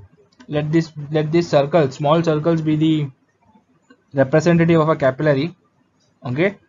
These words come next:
now you can see that, so these small circles, you can see that this will be my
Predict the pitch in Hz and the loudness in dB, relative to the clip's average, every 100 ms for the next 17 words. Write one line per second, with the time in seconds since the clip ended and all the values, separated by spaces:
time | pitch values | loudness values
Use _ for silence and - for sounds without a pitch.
0 | _ _ _ - 143 151 165 165 196 190 | _ _ _ -4 -2 0 -2 -2 -2 2
1 | 151 190 - _ - 143 180 185 165 175 | 2 2 -6 _ -8 -4 -4 -2 0 0
2 | 180 156 180 170 160 160 156 156 151 196 | 0 -2 -2 -4 -4 -6 -4 -2 -2 -4
3 | - _ _ _ - 151 160 165 165 226 | -8 _ _ _ -10 -8 -2 0 0 -2
4 | 269 - 151 185 262 | -4 -6 -2 -2 -4